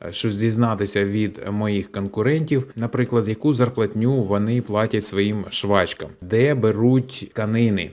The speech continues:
е, яке в них завантаження, яке в них обладнання, який в них режим праці і так далі, і так далі. Тобто є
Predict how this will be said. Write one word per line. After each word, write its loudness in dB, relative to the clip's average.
е, -6
яке 0
в 2
них 2
завантаження, 0
яке -2
в 0
них 2
обладнання, 0
який -2
в -4
них 0
режим 2
праці 0
і -4
так -6
далі, 0
і 2
так -4
далі. 0
Тобто -2
є 2